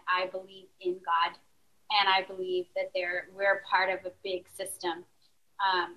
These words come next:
and we're all connected because we're part of it. And so I do,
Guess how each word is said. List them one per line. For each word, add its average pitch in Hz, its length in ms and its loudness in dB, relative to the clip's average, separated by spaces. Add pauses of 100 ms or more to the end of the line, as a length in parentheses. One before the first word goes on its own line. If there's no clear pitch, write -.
(140)
and 214 180 4
we're 202 100 6
all 185 280 8
connected 175 480 -4 (380)
because 190 400 0
we're 175 100 -16
part - 260 -12
of - 60 -20
it. - 840 -8
And 214 100 -10
so 226 120 2
I 202 280 8
do, 214 600 4